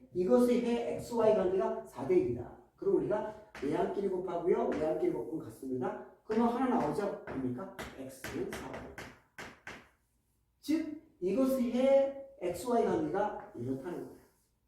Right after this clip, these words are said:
자, 그렇다면 얘는 어떻게 할 수 있죠? 얘는 삼 엑스 마이너스 이 와이는 이십. 자, 얘는 X는 사 와이.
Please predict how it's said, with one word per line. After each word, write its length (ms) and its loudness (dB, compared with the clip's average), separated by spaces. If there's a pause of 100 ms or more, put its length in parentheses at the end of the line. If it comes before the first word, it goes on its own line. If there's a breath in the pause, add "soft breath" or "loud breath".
자, 140 0
그렇다면 560 6
얘는 200 6
어떻게 160 -4
할 100 -6
수 120 -10
있죠? 220 -10 (220)
얘는 260 -8 (440)
삼 260 -4
엑스 440 -2
마이너스 680 0 (300)
이 40 2
와이는 760 2 (260)
이십. 220 -6 (1200)
자, 100 -4
얘는 600 0
X는 680 0 (160)
사 240 -10
와이. 160 -6